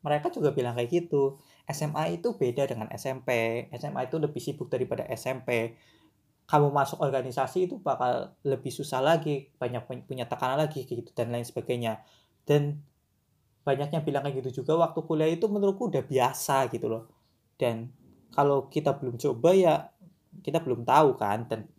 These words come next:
contoh aja M P K. Aku awalnya nggak suka,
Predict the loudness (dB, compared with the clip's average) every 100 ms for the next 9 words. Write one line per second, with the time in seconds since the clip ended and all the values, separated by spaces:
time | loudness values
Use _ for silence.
0 | _ _ _ -2 4 4 6 2 2 -2
1 | -2 -6 -8 -10 -4 0 4 6 6 2
2 | 0 0 -2 -4 -4 -4 0 -2 0 4
3 | 2 2